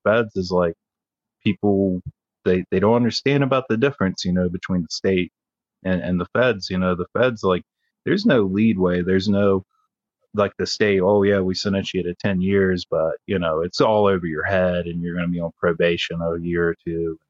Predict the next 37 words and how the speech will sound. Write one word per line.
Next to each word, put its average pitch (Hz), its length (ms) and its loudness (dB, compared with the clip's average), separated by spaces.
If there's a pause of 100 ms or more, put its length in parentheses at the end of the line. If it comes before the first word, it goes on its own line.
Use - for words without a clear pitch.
(260)
whatever." 90 400 2
It's 87 160 -2
like, 85 180 0
no, 98 360 2
when 92 140 4
the 92 40 2
s-, - 240 -6 (160)
feds 113 260 0
say 92 160 2
ten 101 280 -2
years, 95 300 2
they 92 80 2
mean 90 200 2 (100)
ten 92 160 2
years, 90 360 0
and 82 100 -10
you're 87 140 -4
gonna 87 200 -2
do 87 280 -2 (580)
eighty-five 92 460 0
percent - 320 -4 (580)
of 90 100 4
that 87 220 0
time. 85 340 0 (420)
And, 85 300 -2
um, 82 520 0 (260)
you 90 60 -2
know, 87 140 0
they're 104 100 2
gonna 131 180 0
treat - 300 -4
you 135 80 2
like 127 180 0
an 120 120 0
animal, 139 480 2 (340)
and 104 540 2
that, 107 200 0